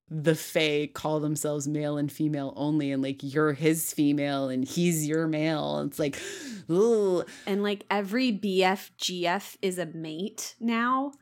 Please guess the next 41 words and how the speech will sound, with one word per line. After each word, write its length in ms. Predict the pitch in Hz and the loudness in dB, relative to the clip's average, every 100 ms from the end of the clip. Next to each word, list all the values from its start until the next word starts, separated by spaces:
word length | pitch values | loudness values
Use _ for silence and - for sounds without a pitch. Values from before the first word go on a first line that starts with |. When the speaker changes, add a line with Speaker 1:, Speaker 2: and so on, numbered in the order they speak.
| - | 2
Speaker 1:
<laughs> 580 | - - - - - 208 | 4 4 -2 -4 -4 0
Speaker 2:
Whereas, 240 | 214 208 | 0 2
like, 160 | 208 202 | 0 0
Speaker 1:
Yeah. 60 | |
Speaker 2:
in 60 | 208 | -2
the 80 | 202 | 0
beginning 360 | 190 190 196 | 0 0 0
of 80 | 233 | 0
the 100 | 247 | -2
text, 280 | 254 262 254 | -2 -4 -4
the 100 | 214 | -4
idea 280 | 190 185 180 | -2 -2 -2
of 100 | 175 | -4
mate 240 | 170 165 - | -4 -4 -4
was 160 | 185 | -4
actually 400 | 170 156 - 170 | -2 -4 -4 -8
complex 960 | 151 - 156 156 - - 147 190 - - | -8 -6 -6 -6 -10 -6 -6 -6 -10 -12
and, 140 | 180 165 | -10 -8
like, 260 | 151 160 | -10 -8
not 340 | 175 151 147 - | -4 -2 -2 0
that 180 | 147 - | -2 -2
important 600 | 151 - 147 110 233 240 | -6 -4 -4 -4 -6 -6
and 100 | 175 | -6
just 160 | 160 - | -8 -10
kind 200 | - 160 | -10 -8
of, 80 | 156 | -6
like, 160 | 147 | -6
a 80 | 160 | -8
weird 500 | 151 160 151 151 160 | -10 -8 -6 -6 -6
thing 260 | 156 147 151 | -8 -8 -6
that 120 | 156 | -6
would 140 | 202 | -6
happen 640 | 196 196 196 226 226 247 247 - _ _ | -4 -4 -4 -6 -4 -6 -8 -18 _ _
that 100 | 175 | -4
made 180 | 170 156 | -2 0
everyone 500 | 143 165 170 170 156 | -2 -2 -2 -2 -2
uncomfortable. 920 | - 170 170 156 160 190 185 226 247 - | -4 -6 -6 -8 -6 -6 -4 -2 -4 -2
And 140 | 196 | 0
now 200 | 185 170 | 2 0
it's 180 | 170 - | -2 -6
like, 260 | 170 160 | -6 -6